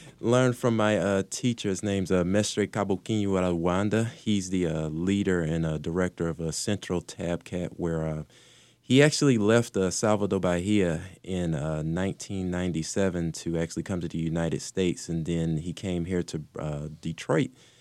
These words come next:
and founded the, uh, first, uh, actual center for Brazilian Capoeira Angola. So I was already into other different dances and such, and I actually had always wanted to learn, uh, capoeira, but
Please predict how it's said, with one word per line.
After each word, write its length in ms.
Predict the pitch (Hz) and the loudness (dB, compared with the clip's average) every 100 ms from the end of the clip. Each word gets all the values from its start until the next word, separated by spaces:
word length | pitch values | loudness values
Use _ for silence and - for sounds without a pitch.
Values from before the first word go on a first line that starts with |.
| _ _ _ - | _ _ _ -4
and 300 | 98 92 85 | 0 0 0
founded 420 | 101 98 95 90 | 0 0 0 0
the, 160 | 87 82 | 0 -2
uh, 120 | 80 | -2
first, 520 | - - 95 87 - | -4 0 0 0 -4
uh, 240 | 80 - - - _ _ _ | -4 -4 -6 -12 _ _ _
actual 460 | - 92 - 87 78 | -8 -6 -4 -4 -4
center 380 | - 107 101 87 | -4 -2 -2 -2
for 220 | - 87 | -2 -2
Brazilian 560 | 78 82 95 92 87 82 | -2 -2 2 2 2 -2
Capoeira 500 | 98 87 - 87 80 | -4 -6 -4 -2 0
Angola. 640 | 73 76 76 85 85 78 | -2 -2 0 0 2 0
So 540 | 73 - 80 78 78 71 _ | -4 -4 -2 0 -2 -6 _
I 380 | - 87 87 87 | -4 0 0 0
was 200 | 85 80 | -2 0
already 340 | 85 82 82 | 0 2 0
into 400 | 82 85 - 82 | 0 -4 -2 -2
other 240 | 78 73 73 | 0 -2 -2
different 400 | 76 82 80 73 | -2 -4 -4 -4
dances 760 | 80 82 82 - 82 80 78 - _ _ - _ | -2 0 -2 -2 -2 -2 -4 -12 _ _ -20 _
and 140 | 87 82 | -6 -2
such, 580 | - 98 87 80 - - | 0 2 2 0 -4 -8
and 480 | 92 85 82 80 80 - | -6 -2 0 0 -2 -4
I 120 | 85 | -4
actually 340 | 85 90 85 | -2 -4 -4
had 80 | 82 - | -6 -4
always 420 | 85 85 85 80 | -2 0 0 -2
wanted 240 | 82 85 78 | -4 -6 -4
to 100 | 80 | -4
learn, 440 | 78 85 87 82 | -2 -2 -2 -2
uh, 220 | - 78 76 | -4 -6 -6
capoeira, 760 | - 82 - 80 82 95 80 73 _ _ - - | -8 -10 -8 -6 -2 0 0 -4 _ _ -20 -16
but 680 | 78 87 82 80 78 - | -2 2 2 2 0 -4